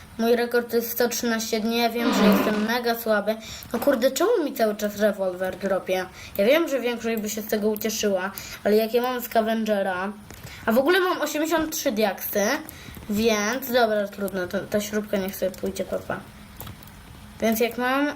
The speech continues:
osiemdziesiąt trzy diaksy, zaraz będę miał osiemdziesiąt osiem, bo zrobię to zadanie. To takie, żeby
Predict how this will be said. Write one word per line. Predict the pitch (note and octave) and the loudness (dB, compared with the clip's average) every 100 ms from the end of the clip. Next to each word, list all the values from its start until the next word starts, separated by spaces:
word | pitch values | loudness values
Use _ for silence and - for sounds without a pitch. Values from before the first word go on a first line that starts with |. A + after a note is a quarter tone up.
| - | -2
osiemdziesiąt | A#3+ B3+ B3+ C#4 C#4 - | -2 0 0 -2 -2 -4
trzy | - C4 | -2 0
diaksy, | A3+ G#3+ G3 - F#3+ G3+ | 2 0 0 0 0 2
zaraz | A3 A3+ A#3+ | 2 2 0
będę | A3+ A#3 | -2 -2
miał | A#3 A#3 A3 | -2 -2 -4
osiemdziesiąt | A3 A3+ A#3 A#3+ | -4 -4 -2 -2
osiem, | A#3+ G3+ G3+ G3 F#3+ G#3+ - - - - | 0 -2 0 -2 -4 -4 -10 -16 -16 -2
bo | G3 | 2
zrobię | G#3 A3 B3 | 4 4 2
to | B3 | 0
zadanie. | A3 A3+ G#3+ G3+ E3+ E3+ G3+ - - - - - - - - - - - - - - | -2 0 2 0 -2 -4 -6 -6 -14 -14 -16 -16 -18 -18 -16 -16 -14 -14 -12 -12 -8
To | F#3+ | -2
takie, | G3+ G3+ G#3 | -2 0 0
żeby | G3+ F#3+ G3+ | 0 0 -2